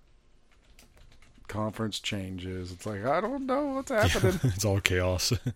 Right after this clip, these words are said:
Speaker 2: <laughs>
Speaker 1: Somebody said, like, some of the big ones are moving. College sports realignment, B Y U. I saw B Y U. Oh, good lord.
Speaker 2: <laughs> That's quite a bit.
Speaker 1: I cannot read this.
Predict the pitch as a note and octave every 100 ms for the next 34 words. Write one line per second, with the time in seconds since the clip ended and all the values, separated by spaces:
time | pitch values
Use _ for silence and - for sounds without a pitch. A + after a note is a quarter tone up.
0 | - - - - A#2 A2 G#2+ G#2 A2 G#2+
1 | G2 F#2+ G2+ - A#2 G2 F2+ G2+ G2 G2
2 | F#2 G2 G2 G2 G2 - A#2+ D#3 E3+ E3+
3 | - C3 C#3 - F#2+ C3 A#2+ A2+ G#2 F#2+
4 | F#2 A#2 B2 C3 C#3 A2+ B2 - - _
5 | - _ - - - - - - G2+ F#2
6 | F#2+ F#2 F#2+ G2 A2 F#2+ A#2 D3 C3+ C#3+
7 | A#2 - - - - - - G#2 G2+ A#2
8 | A#2+ - - G#2+ G#2+ G#2 F#2+ - - -
9 | G#2+ - A#2 A#2 A#2+ A2 F2+ F#2 F2 -
10 | -